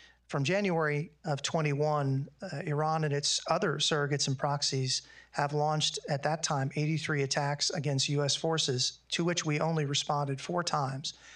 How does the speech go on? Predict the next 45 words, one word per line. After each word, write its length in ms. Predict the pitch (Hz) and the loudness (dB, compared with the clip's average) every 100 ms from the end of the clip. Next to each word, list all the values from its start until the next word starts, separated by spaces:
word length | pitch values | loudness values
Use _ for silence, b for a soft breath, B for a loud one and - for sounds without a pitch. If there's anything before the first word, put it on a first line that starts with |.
| B B B - | B B B -2
And 180 | 156 | 2
in 300 | 160 160 147 151 | 2 2 0 -2
the 100 | 156 | -2
last, 680 | 147 160 180 180 - - - - - | 0 2 2 2 0 -2 -6 -8 -2
uh, 320 | 143 139 139 | 0 0 0
seven 380 | - 185 175 165 | 2 2 2 2
days, 280 | 151 143 139 | 2 0 0
by 160 | 135 | 0
my 200 | 139 160 | 0 0
count, 280 | 165 156 143 | 0 -2 0
we've 140 | 151 147 | 0 0
been 120 | 135 | 0
attacked 400 | 135 151 147 151 | 0 0 -2 -4
an 60 | |
additional 360 | 135 160 143 - | -2 0 0 -2
eight 260 | 160 165 - | -2 -2 -4
times 640 | - 165 147 131 135 - B B B B B | -2 0 0 0 0 -2 B B B B B
by, 480 | 143 147 147 147 151 - - | -2 2 2 0 -2 -8 -4
uh, 300 | 135 135 139 - _ - | 0 0 -2 -6 _ -6
Iranian 460 | 147 147 151 151 139 | -2 0 2 0 0
proxies, 560 | - 147 143 156 139 - | 0 -2 0 0 0 0
chiefly 460 | 165 147 156 143 | 0 0 0 0
in 240 | 147 135 135 B - | 2 0 0 B -4
Syria 520 | - 170 151 139 135 | 0 2 2 2 2
and 160 | 156 143 | 2 2
in 120 | 135 | 2
Iraq. 480 | 135 147 143 123 - B B B B B - | 2 2 0 -2 -6 B B B B B -4
What, 340 | 160 220 - 196 | 0 0 0 0
in 120 | 165 | 2
your 180 | 175 170 | 2 2
judgment, 420 | 165 156 156 143 | 2 2 2 2
should 240 | - 139 | 0 0
we 160 | 160 175 | 0 2
be 160 | 160 | 2
doing, 400 | 151 165 165 139 | 2 2 2 2
should 200 | 139 151 | 0 0
the 80 | 151 | -4
administration 600 | 143 135 - 175 196 147 | -4 -2 0 2 2 2
be 280 | 135 143 139 | 0 0 -4
calling 380 | - 214 226 143 | -4 -2 0 0
for 360 | 131 135 135 135 | -2 -2 -2 -2
to 140 | - | -2
address 360 | 135 147 139 - | 0 0 0 0
this 200 | 131 127 | 0 -2
threat? 280 | 127 127 | -2 -8